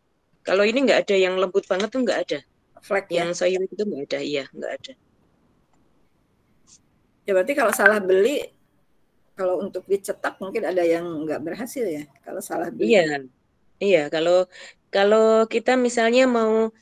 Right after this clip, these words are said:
Speaker 1: nyetak tadi ya, seperti,
Speaker 2: Mm-mm.
Speaker 1: seperti bunga-bunga itu tadi
Speaker 2: Nah,
Speaker 1: kita
Speaker 2: gitu.
Speaker 1: cetak,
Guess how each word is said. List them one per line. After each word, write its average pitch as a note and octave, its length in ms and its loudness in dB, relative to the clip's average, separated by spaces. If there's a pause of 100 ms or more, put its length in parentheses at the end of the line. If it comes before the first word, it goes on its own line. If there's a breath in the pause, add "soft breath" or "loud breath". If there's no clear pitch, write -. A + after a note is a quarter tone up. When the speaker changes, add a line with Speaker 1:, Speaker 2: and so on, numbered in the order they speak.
(120)
Speaker 1:
nyetak G#3+ 380 -2
tadi A3 320 2
ya, - 80 6
seperti, G3 480 0
Speaker 2:
Mm-mm. - 400 -18
Speaker 1:
seperti A3 320 -2
bunga-bunga F3 480 -2
itu F#3 160 -4
tadi G3+ 260 -4
Speaker 2:
Nah, G3 80 -4
Speaker 1:
kita F#3+ 220 -4
Speaker 2:
gitu. G#3+ 100 -2
Speaker 1:
cetak, A#3 240 -2